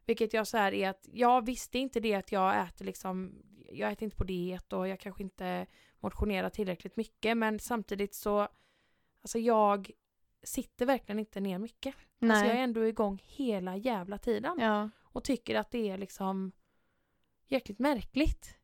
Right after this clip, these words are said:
Speaker 1: hur jag bara typ går upp. Men det, ja, det är liksom, nej, det är märkligt. Men som sagt var, alltså är kroppen stressad så har den också väldigt svårt för att gå ner. För den håller krampaktigt kvar i allting.
Speaker 2: Ja.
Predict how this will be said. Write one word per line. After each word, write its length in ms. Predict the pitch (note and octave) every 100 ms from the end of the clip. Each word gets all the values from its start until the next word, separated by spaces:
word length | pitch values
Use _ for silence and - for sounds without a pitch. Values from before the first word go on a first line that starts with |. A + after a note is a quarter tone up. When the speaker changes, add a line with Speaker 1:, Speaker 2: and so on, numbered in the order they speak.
| _
Speaker 1:
hur 180 | - A#3+
jag 160 | A#3 A3+
bara 160 | A3+
typ 260 | - G3+ F3+ _ _ _ _ _ -
går 280 | - A#3 C4+
upp. 360 | F4+ - - - - _ _ _ _ _ _ _
Men 240 | A3 A#3 A#3
det, 140 | A#3+
ja, 320 | A#3 B3 C#4
det 220 | B3+ C4+
är 180 | B3 A3+ A3+ A3+ - A3+
liksom, 420 | - A3 G#3+ G#3+
nej, 260 | - A#3+
det 100 | B3
är 40 | A#3
märkligt. 480 | A3+ G#3 G3+ G#3+ - _ _ _ _ _ _ _
Men 240 | B3 C#4 C#4
som 140 | D4+
sagt 300 | C#4 B3+ -
var, 240 | A#3 B3
alltså 220 | B3 A3+ -
är 160 | B3+
kroppen 360 | A#3 D4 A#3 G#3+
stressad 460 | C4 C4 - A#3+
så 120 | - A3+
har 200 | C4+ A3
den 100 | B3
också 180 | -
väldigt 180 | B3+ A#3
svårt 180 | B3 A3+
för 80 | A3
att 60 |
gå 60 | A3+
ner. 260 | C#4+ D#4+ - - -
För 120 | B3
den 100 | A3+
håller 280 | D4 B3 A3
krampaktigt 640 | - B3 - G3 A3 -
kvar 200 | A#3 A#3
i 80 | A#3
allting. 500 | G#3+ G3+ B3 D#4+ -
Speaker 2:
Ja. 420 | A#3 A3 G#3+ G#3+